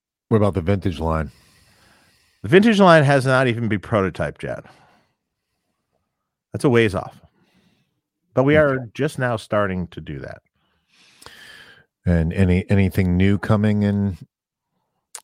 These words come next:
Speaker 1: the near future?
Speaker 2: There's something coming maybe around September-ish that I can't really divulge what it is yet.
Speaker 1: Cool.
Speaker 2: But it's gonna be really cool and very small, very useful. <laughs>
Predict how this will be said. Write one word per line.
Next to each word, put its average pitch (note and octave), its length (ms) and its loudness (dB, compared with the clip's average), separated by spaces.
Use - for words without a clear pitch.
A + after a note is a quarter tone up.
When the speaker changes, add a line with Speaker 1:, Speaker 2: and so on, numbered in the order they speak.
Speaker 1:
the G2+ 60 -4
near G2+ 220 0
future? A2+ 440 -2
Speaker 2:
There's F3 340 4
something E3 440 2
coming C#3+ 520 -2
maybe B2 380 -2
around A2+ 400 0
September-ish G2+ 960 -4
that F#2 160 -4
I F#2 100 -4
can't F#2+ 520 -8
really F2+ 680 -6
divulge D#2 720 -8
what D2+ 180 -10
it D#2 120 -10
is G2+ 260 -6
yet. C#2+ 260 -8
Speaker 1:
Cool. D#3 260 -4
Speaker 2:
But G#2+ 280 2
it's - 240 -10
gonna G#2 200 -4
be F#2+ 140 -4
really F#2 240 -4
cool G2+ 460 -6
and F2+ 120 -6
very F#2+ 220 -2
small, G2+ 640 -4
very F#2 320 -2
useful. E2+ 520 -8
<laughs> - 60 -20